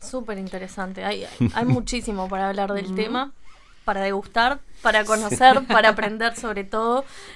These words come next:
Speaker 1: Eh, Francisco Carrau, doctor en química, integrante de la sección de enología del Departamento de Alimentos de la Facultad de Química, un gusto tenerlo en Uniradio.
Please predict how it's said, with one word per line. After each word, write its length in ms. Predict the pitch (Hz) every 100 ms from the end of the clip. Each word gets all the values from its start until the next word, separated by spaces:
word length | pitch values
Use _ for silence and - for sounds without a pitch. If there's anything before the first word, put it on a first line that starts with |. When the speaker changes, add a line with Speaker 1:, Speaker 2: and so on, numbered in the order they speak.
| -
Speaker 1:
Eh, 520 | 226 220 214 208 196
Francisco 440 | 202 233 247 247 233
Carrau, 440 | 214 214 233 233
doctor 420 | 220 208 - 220
en 140 | 208 208
química, 420 | 240 233 226 208
integrante 460 | 196 196 202 208 208
de 60 |
la 100 | 190
sección 360 | 190 196 214 208
de 60 | 208
enología 460 | 202 190 - 220
del 120 | 202
Departamento 560 | 196 190 190 196 196 196
de 60 | 208
Alimentos 400 | 196 196 202 214
de 60 |
la 100 | 190
Facultad 340 | 196 190 196 208
de 80 | 202
Química, 440 | 220 226 226 233
un 120 | 226 208
gusto 240 | 202 190
tenerlo 300 | 190 190 196
en 80 | 196
Uniradio. 540 | 196 196 196 190 190